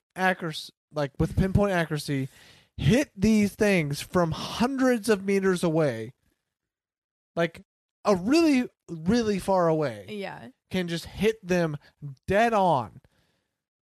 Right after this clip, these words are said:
Speaker 1: And then Mulan's like, "Oh no, I have to do something." And then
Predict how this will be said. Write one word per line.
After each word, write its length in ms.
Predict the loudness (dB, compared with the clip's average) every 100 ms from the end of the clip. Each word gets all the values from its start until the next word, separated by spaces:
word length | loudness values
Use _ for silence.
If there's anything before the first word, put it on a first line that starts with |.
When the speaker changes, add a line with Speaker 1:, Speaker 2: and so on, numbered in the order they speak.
| -4
Speaker 1:
And 200 | -2 0
then 460 | 2 2 2 0 -4
Mulan's 480 | 0 2 4 2 2
like, 220 | 2 2 -2
"Oh 160 | 0 2
no, 480 | 4 4 4 2 0 -2
I 140 | 0
have 240 | 2 2 0
to 120 | 0
do 180 | 2 2
something." 640 | 2 0 0 -4 -6 -8 -20 _ _ _
And 120 | 0
then 260 | 2 2 -2